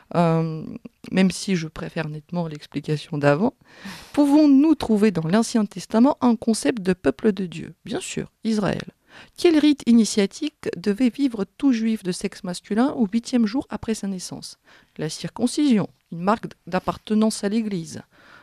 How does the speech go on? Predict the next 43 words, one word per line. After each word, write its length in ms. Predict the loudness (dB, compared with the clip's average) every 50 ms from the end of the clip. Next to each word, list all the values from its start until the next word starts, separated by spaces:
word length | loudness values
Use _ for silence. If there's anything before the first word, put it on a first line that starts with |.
| _ -10 -6
euh, 280 | -6 -4 -4 -4 -6 -8 -12
hétérostémentaire 800 | -14 -12 -12 -12 -12 -12 -12 -10 -10 -10 -8 -8 -8 -8 -8
pour 160 | -8 -8 -6 -4
les 200 | -4 -2 0 -2
hommes. 220 | -2 -2 -6 -12 _ _ _ _ -20 -20 -20 -20 _ _ -16
Si 280 | -12 -10 -10 -10 -10 -6
Dieu 220 | -2 0 0 0 0 -2
a 100 | -6 -8
bien 280 | -8 -6 -4 -2 -2
voulu 260 | -2 -2 -4 -6 -6 -6
cela, 400 | -6 -6 -8 -8 -8 -10 -14 -16 _ _ _ -20 _ _ -4 -2
euh, 220 | 0 0 0 0 -2 -4 _ _ _
qu'aurait-il 600 | -4 -2 0 0 0 -2 -4 -6 -4 -2 -2 -2 0
donc 280 | 0 0 0 -2 -4 -4
contre 300 | -2 -2 -2 0 0 0
le 100 | 0 0
baptême 460 | 0 -2 -4 -2 0 0 2 0 0
des 200 | -2 -4 -6 -6
enfants 300 | -8 -8 -4 -2 -2 -2
dans 180 | -2 -4 -8
sa 160 | -12 -10 -8 -6
nouvelle 280 | -4 -2 0 0 0
alliance ? 600 | 0 -2 -4 -4 -4 -6 -6 -6 -10 -12 -14 -14 _ _ -20 -20 -20 -20 -14 _ -4
On 120 | -2 -2 -4 _ _
peut 140 | -2 0 0
supposer 580 | 0 -2 -6 -6 -2 -2 -2 -2 -2 -4 -8 -10
qu'il 260 | -10 -12 -12 -12 -12
n'y 100 | -12 -12
s'y 240 | -14 -12 -8 -6 -6
oppose 300 | -6 -4 -4 -4 -4 -4
pas. 280 | _ 0 0 0 -2 -6 -8
Le 160 | -8 -8 -8
Christ 440 | -8 -8 -8 -6 -6 -6 -8 -10 -12
et 60 | -10
les 200 | -10 -10 -10 -10
apôtres 420 | -12 -6 -2 -2 -2 -2 -4 -8
ne 100 | -10 -10
l'ont 160 | -10 -10 -10 -8
jamais 280 | -8 -6 -6 -6 -8 _ -2
interdit 520 | -2 -2 -2 0 -2 -2 -2 -2 -6 -4
de 100 | -4 -4
manière 260 | -4 -4 -6 -10 -10
explicite. 680 | -12 -14 -14 -14 -10 -10 -10 -8 -8 -10 -12 _ -12